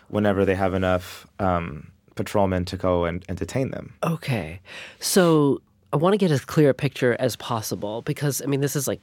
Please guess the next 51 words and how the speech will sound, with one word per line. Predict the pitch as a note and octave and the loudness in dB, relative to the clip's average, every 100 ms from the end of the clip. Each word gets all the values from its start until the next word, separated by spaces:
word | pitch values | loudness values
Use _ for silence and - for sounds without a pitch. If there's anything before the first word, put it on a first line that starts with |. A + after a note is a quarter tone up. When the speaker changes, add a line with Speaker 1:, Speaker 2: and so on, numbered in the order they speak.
| - | -8
Speaker 2:
this | C3 | -4
incredible | C3+ B2+ D#3 D3+ C3+ A2+ G#2+ | -2 0 0 2 2 0 -2
surge. | - C#3 G#2 - G#2+ F#2+ | 0 2 2 0 -8 -8
Speaker 1:
Mm-hmm. | F2+ F2+ F2 - - - | -8 -8 -10 -14 -10 0
Speaker 2:
Um, | C#3+ C3 A#2 - | 2 2 0 0
and | D3 D3 | 2 4
were | |
people, | C#3+ D#3+ D#3+ | 2 2 4
like, | D#3 C3 | 4 2
f-, | - - | -2 -8
actually | C#3 C3 - B2+ - | -6 -4 0 0 -2
physically | - - D3+ C#3+ D3 | -4 2 4 4 0
crossing | B2+ D3+ C3 C#3 | -2 0 0 2
the | B2 | 2
river? | C3 A#3+ A3+ A3 | 6 6 8 6
Were | D#3+ | 6
they | B2+ | 4
coming | A#2+ C3+ B2+ | 2 2 4
over | B2 A#2 | 4 2
the | A2+ | 0
bridge? | A2+ D#3+ F3+ E3+ | 2 4 6 6
I | C#3+ | 4
mean, | A#2+ | -2
how | D3+ E3+ | 2 4
were | E3+ | 4
they | C#3+ C3 | 4 4
coming | C#3+ C3 | 4 2
into | A#2+ C3 B2+ | 4 4 4
Speaker 1:
The | F#2+ | 4
Speaker 2:
Del | F#2 | 4
Speaker 1:
river. | F#2+ | 2
Speaker 2:
Rio? | F#2+ - _ - | -4 -10 _ -2
Speaker 1:
There | G2 | 4
Speaker 2:
They | G#2+ | 6
were | |
Speaker 1:
was, | G#2+ G2 | 6 2
there | - G#2 | 0 4
was | G#2 G2 | 4 4
no, | A2 A2 C3 | 4 4 4
there | A2 A#2 | 4 6
were | A#2 | 6
no | A#2+ | 4
pedest-, | B2+ B2 A2 - - | 4 4 4 2 0
there | |
was | G#2+ G#2 | 2 4
no | A2 | 4
pedestrian | A2+ G#2 G2 F#2+ | 4 4 2 0
traffic | F#2+ E2+ F2 | 0 0 0
on | E2+ | -2
that | E2 - | -2 -4
bridge. | - - | -6 -8